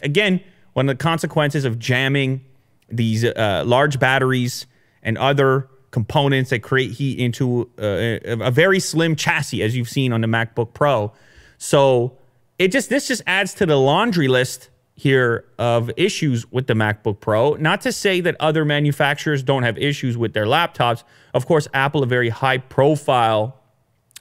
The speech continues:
manufacturer, when stories like this, stories like this just travel further when it comes to them. Uh, so the devices that are affected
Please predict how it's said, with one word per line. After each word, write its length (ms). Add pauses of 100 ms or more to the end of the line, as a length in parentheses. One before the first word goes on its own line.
manufacturer, 840 (380)
when 140
stories 340
like 160
this, 240 (120)
stories 280
like 100
this 160
just 240
travel 460
further 500
when 160
it 80
comes 240
to 100
them. 400 (500)
Uh, 200
so 140
the 200
devices 920 (280)
that 240
are 80
affected 680